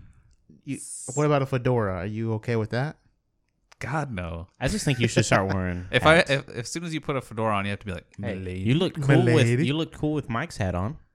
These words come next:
Speaker 1: Yeah.
Speaker 2: I'm not saying that I
Speaker 1: Extra
Speaker 2: looked
Speaker 1: thick.
Speaker 2: bad
Speaker 3: Look,
Speaker 2: with it,
Speaker 3: look,
Speaker 2: as
Speaker 3: bro.
Speaker 2: long as
Speaker 3: You
Speaker 2: I
Speaker 3: just
Speaker 2: had
Speaker 3: look. Your ass is bald.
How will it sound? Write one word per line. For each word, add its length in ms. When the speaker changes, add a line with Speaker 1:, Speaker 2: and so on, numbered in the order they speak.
Speaker 1:
Yeah. 380
Speaker 2:
I'm 80
not 160
saying 220
that 80
I 80
Speaker 1:
Extra 500
Speaker 2:
looked 120
Speaker 1:
thick. 260
Speaker 2:
bad 120
Speaker 3:
Look, 120
Speaker 2:
with 140
it, 40
Speaker 3:
look, 120
Speaker 2:
as 120
Speaker 3:
bro. 160
Speaker 2:
long 120
as 100
Speaker 3:
You 60
Speaker 2:
I 20
Speaker 3:
just 340
Speaker 2:
had 80
Speaker 3:
look. 320
Your 140
ass 320
is 100
bald. 540